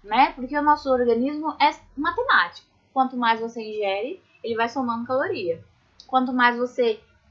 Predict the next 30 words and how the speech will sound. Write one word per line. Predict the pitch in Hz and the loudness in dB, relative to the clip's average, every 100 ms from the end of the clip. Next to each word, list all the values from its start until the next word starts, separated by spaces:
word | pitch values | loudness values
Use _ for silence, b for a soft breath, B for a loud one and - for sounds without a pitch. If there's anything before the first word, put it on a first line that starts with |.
| - | 2
pratica | 226 - 277 330 | 2 2 -8 -8
atividade, | 320 254 233 226 220 208 190 190 | -12 -6 2 6 8 6 4 -6
vai | 202 220 | 0 0
fazendo | 262 226 214 | 0 -10 -10
as | 202 - | -12 0
coisas, | 262 269 226 196 | 6 6 6 0
ele | 202 214 | -2 -2
vai | 202 180 262 | 2 0 0
gastando | 247 285 - 240 240 | 2 2 2 -8 -10
caloria. | 247 247 370 269 175 180 _ _ | -6 -6 -4 -4 -6 -8 _ _
E | 320 | 0
aí, | 285 | 2
no | 285 | 2
final | 294 285 269 | -2 4 4
do | 262 247 | 4 2
dia, | 254 | 4
ele | 262 | 4
faz | 262 262 | 4 0
aquela | 269 277 269 | 0 0 -2
soma, | 381 330 247 170 170 b b _ | -2 0 0 0 -14 b b _
né? | 190 | -6
Ele | 185 | -4
vai | 196 202 | -2 -4
fazer | 220 214 | -2 0
o | 214 | 4
balanço. | 240 370 262 175 - | 6 6 4 0 -6
Se | - | -12
você | 196 196 208 | -6 -6 -4
gastou | 190 190 - 220 | -2 -4 -2 -4
mais | 214 190 175 170 - | 2 4 4 0 -8